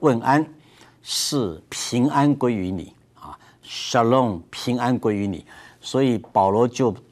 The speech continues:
总和了犹太人和希腊人的问安，就是平安、喜乐，但是喜乐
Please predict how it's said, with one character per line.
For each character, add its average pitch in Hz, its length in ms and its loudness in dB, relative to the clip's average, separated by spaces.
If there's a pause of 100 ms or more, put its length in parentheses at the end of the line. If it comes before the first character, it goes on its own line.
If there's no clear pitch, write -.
(260)
总 104 380 2
和 113 300 -2
了 117 260 2 (840)
犹 110 320 0
太 170 260 0
人 98 420 -2 (140)
和 98 540 -8
希 - 400 -4
腊 170 200 0
人 104 220 -2
的 104 120 -2
问 131 260 0
安， 151 280 0 (480)
就 117 220 -4
是 104 420 -6 (440)
平 117 260 -4
安、 147 380 2 (340)
喜 - 380 -4
乐， 117 280 0
但 143 140 2
是 143 100 2
喜 113 360 0
乐 139 320 2